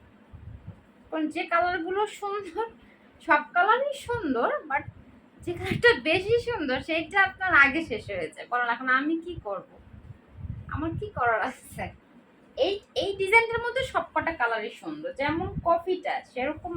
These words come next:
লালটা, পেঁয়াজ, সি গ্রিন, এই পার্পল, পাঁচটা কালারই ফাটাফাটি আসছে। এখন কার কোনটা ভাল লাগে? দেখা গেছে পাঁচজন আপুর পা-, একই কালার ভাল লাগছে,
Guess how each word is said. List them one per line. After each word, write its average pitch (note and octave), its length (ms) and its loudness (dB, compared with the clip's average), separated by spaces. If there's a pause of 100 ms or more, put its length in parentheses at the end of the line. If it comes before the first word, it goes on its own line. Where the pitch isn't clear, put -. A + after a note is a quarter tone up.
(140)
লালটা, D4+ 420 4 (640)
পেঁয়াজ, C4+ 400 6 (240)
সি G4 160 -6 (120)
গ্রিন, B3 260 -2 (800)
এই F#4 60 -4 (120)
পার্পল, F#4 400 4 (240)
পাঁচটা F#4 360 -2 (120)
কালারই G#4 360 2
ফাটাফাটি E4 440 -2 (120)
আসছে। - 300 -16 (140)
এখন F4+ 160 -10 (180)
কার F#4+ 200 6 (120)
কোনটা G#4 300 0 (100)
ভাল C4 180 0
লাগে? C4 220 0
দেখা D#4 220 -2
গেছে F4 240 -12 (880)
পাঁচজন E4+ 380 4 (120)
আপুর F#4+ 260 -4 (120)
পা-, D#4 260 2 (360)
একই F#4+ 220 -6
কালার F4 200 4 (300)
ভাল A#3+ 180 -6
লাগছে, - 340 -8